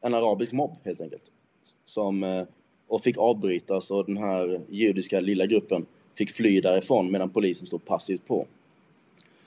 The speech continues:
Ehm, och det är också den här ockupationsmentaliteten. De här invandrar till Sverige, araberna, och sen så tror de att de har rätt att bestämma då på gator och torg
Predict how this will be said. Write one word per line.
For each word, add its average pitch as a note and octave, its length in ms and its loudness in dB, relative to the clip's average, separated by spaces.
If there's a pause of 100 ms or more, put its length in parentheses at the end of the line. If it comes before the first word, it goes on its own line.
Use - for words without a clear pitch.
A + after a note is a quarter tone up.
(280)
Ehm, F2+ 320 0
och A2 120 2
det A2 60 8
är A#2 40 10
också A#2+ 200 4
den G#2 80 -2
här G2+ 80 -2
ockupationsmentaliteten. F2 1800 -4 (580)
De G2 160 2
här G2+ 140 2
invandrar G#2 420 4
till A2 100 -10
Sverige, G2+ 400 4
araberna, G2+ 520 0 (340)
och F#2+ 140 -4
sen G#2 140 -2
så G#2 80 -10
tror G2 280 0
de F#2+ 200 2
att E2+ 200 -4
de G2 220 2
har G2 80 -2
rätt G#2+ 260 2
att F#2+ 60 -6
bestämma F#2 360 -2
då F2+ 160 2
på F#2+ 140 -6
gator F2+ 340 0
och F#2 60 -2
torg B2 280 6